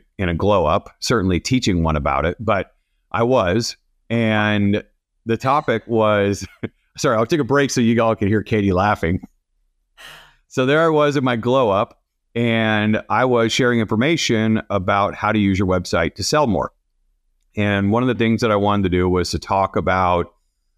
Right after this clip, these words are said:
a little bit of every part of the website. And so on day one, I went through and talked about the homepage, I talked about the about page, talked about the Real Wedding blog post and contact page, and also talked about the services page.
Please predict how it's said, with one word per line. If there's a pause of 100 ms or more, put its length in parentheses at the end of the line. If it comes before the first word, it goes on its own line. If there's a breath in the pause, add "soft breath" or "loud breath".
(180)
a
little
bit
of
every
part
of
the
website.
And
so
on
day
one,
I
went
through
and
talked
about (160)
the
homepage, (360)
I
talked
about
the
about
page,
talked
about (440)
the
Real
Wedding
blog
post
and
contact
page,
and
also
talked
about (540)
the
services
page.